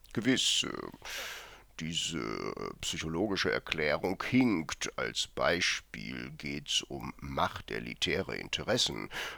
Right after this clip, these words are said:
also um die Interessen von Machteliten und ihren Funktionseliten, denn solche Eliten kann es nicht bereits zu Beginn der fragwürdigen Entwicklungsgeschichte unseres Geschlechts gegeben haben.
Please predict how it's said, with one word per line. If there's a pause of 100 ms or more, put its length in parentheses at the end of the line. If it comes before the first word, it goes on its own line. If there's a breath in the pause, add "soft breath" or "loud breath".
(120)
also
um
die
Interessen
von
Machteliten
und
ihren
Funktionseliten,
denn (540 loud breath)
solche
Eliten
kann
es
nicht
bereits
zu
Beginn
der
fragwürdigen
Entwicklungsgeschichte
unseres
Geschlechts
gegeben
haben.